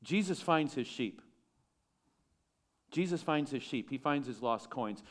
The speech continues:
We're just called to represent him and let him do his work. I'm gonna pray. We're gonna sing a song at the end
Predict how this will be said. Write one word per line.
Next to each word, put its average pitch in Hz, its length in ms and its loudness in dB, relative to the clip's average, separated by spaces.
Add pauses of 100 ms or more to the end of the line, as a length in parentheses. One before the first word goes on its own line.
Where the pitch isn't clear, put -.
(160)
We're 175 100 4
just 185 180 -2
called 156 220 0
to 127 60 -2
represent 110 540 -4
him 92 160 -12 (1120)
and 117 100 -2
let 113 160 0
him 113 160 -6
do 98 140 -6
his 90 200 -8
work. - 280 -20 (3250)
I'm 120 60 -4
gonna 139 140 4
pray. 135 360 6 (1200)
We're 110 60 -12
gonna 120 160 0
sing 131 240 0
a 120 40 0
song 123 360 2
at 117 100 -4
the 113 140 0
end 113 320 0